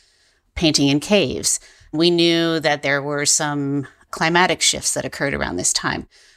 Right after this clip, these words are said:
But being able to link them to this event is the real, the real trick. And so what these guys were able to do was find basically the Rosetta Stone that they felt could connect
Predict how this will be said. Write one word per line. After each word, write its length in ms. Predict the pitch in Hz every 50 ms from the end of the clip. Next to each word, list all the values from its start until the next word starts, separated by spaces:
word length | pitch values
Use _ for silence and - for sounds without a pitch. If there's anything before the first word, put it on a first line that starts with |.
| _ _
But 160 | - 190 185
being 160 | - 214 208 208
able 200 | 202 196 190 180
to 180 | - 180 180
link 340 | 170 165 185 196 196 185 -
them 220 | - 170 156 151 151
to 180 | - - 180
this 560 | 160 156 156 151 - - - - - - - - _ _ _ _ _
event 640 | - 165 170 156 196 262 269 339 330 - - - 143
is 160 | 139 - -
the 180 | - 143 147
real, 480 | 147 - - 156 151 - - 143 139 _ -
the 120 | - -
real 200 | - - 104 -
trick. 360 | - - - - - - -
And 140 | - - 165
so 100 | - 190
what 160 | 175 190 196
these 200 | - 254 254 233
guys 220 | - 220 190 180 -
were 80 | 170 -
able 200 | 165 165 151 156
to 120 | 147 151
do 260 | 143 - 247 269 254
was 260 | 190 151 151 147 - - - - - _ _ _
find 680 | - - - 180 190 202 202 202 208 208 202 - - - _ _ _ _ _ _ _ _ _ _ _ -
basically 480 | 208 214 208 233 214 - 196 185 180
the 120 | 170 175 156
Rosetta 340 | 156 160 156 185 196 208
Stone 520 | 196 - - 160 143 135 135 131 127 147 151 - - - - _ _ -
that 280 | - 160 143 147 - -
they 140 | 175 165
felt 520 | 170 - 180 156 147 151 - - - - - _
could 540 | - - - 156 147 147 147 139 139 156 147 _ _ _ _ _ _ _ -
connect 680 | - - 185 170 175 180 160 135 - - - - -